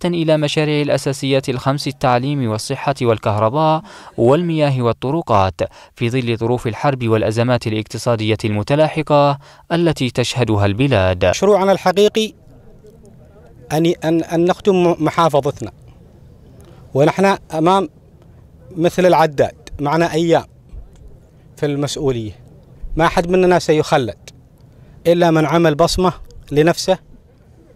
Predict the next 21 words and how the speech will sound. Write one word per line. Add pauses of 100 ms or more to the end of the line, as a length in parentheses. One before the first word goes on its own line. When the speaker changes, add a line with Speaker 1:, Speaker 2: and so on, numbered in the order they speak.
(220)
Speaker 2:
يلقى
بها
دعوة
من
أحد
ال-، (1000)
ال-،
المتضررين. (260)
فنرجو (840)
أن
تكون
الرسالة
واضحة، (720)
لا
تهادن
مع
من (1120)
يعتدي
على
مصلحة
الوطن،